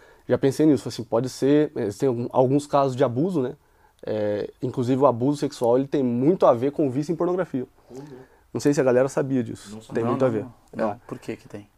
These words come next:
Speaker 1: Tem muito a ver. Então, por exemplo, a pessoa, quando era criança, ela passou por uma experiência de abuso. Então ela tinha, sei lá, né, dois, três anos,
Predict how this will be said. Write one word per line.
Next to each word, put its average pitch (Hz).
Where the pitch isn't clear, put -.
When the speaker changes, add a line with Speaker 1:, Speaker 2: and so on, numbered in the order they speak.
Speaker 1:
Tem 127
muito 127
a 151
ver. 135
Então, 120
por 139
exemplo, 127
a 113
pessoa, 135
quando 131
era 131
criança, 139
ela 156
passou 147
por 160
uma 156
experiência 143
de 143
abuso. 131
Então 120
ela 151
tinha, 156
sei 143
lá, 110
né, 117
dois, 127
três 131
anos, 156